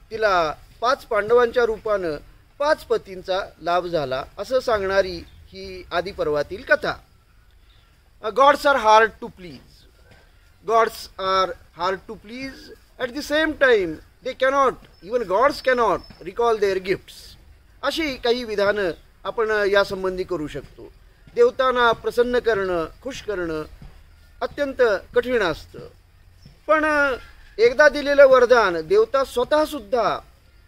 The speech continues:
अ, परत, अ, घेऊ शकत नाहीत. त्यामध्ये त्या, त्या बदल करू शकत नाहीत. देवतांची शक्ती आणि त्यांच्या मर्यादा सांगणारी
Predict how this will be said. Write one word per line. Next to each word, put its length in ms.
अ, 260
परत, 420
अ, 300
घेऊ 220
शकत 420
नाहीत. 280
त्यामध्ये 440
त्या, 440
त्या 180
बदल 320
करू 200
शकत 400
नाहीत. 260
देवतांची 1000
शक्ती 640
आणि 180
त्यांच्या 380
मर्यादा 560
सांगणारी 640